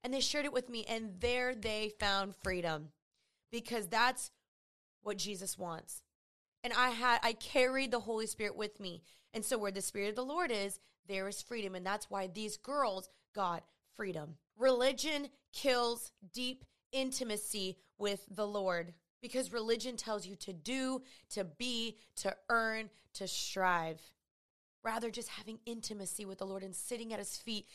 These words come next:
and gazing upon his beauty and being like, "God, I want to know you more. I want to love you more.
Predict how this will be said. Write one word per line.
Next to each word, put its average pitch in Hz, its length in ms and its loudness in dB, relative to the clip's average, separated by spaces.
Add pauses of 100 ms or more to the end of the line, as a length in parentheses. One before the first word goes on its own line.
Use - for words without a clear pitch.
(160)
and 190 160 -4
gazing 220 380 2
upon 214 200 -4
his 196 120 -6
beauty 202 340 -6
and 208 80 -10
being 208 160 -6
like, 190 160 -6
"God, 202 220 2
I 196 60 4
want 202 200 -4
to 185 60 -8
know 202 300 -4
you 202 180 -8
more. 202 320 -4 (240)
I 202 80 -2
want 196 180 -4
to 170 40 -8
love 214 340 2
you 220 100 -8
more. 214 260 -2